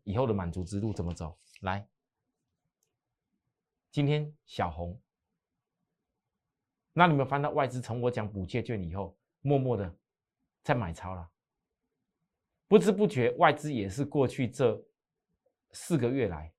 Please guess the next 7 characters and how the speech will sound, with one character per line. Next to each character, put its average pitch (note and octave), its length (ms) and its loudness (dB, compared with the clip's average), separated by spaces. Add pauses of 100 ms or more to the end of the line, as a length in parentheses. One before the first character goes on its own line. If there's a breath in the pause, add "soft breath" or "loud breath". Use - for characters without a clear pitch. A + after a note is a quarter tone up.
(180)
库 D3 180 0
存 F#2 160 -4
的 F2 80 -6
新 G2 180 -10
高。 F#2 240 -12 (880)
裕 D#3+ 140 4
民， E2+ 280 -4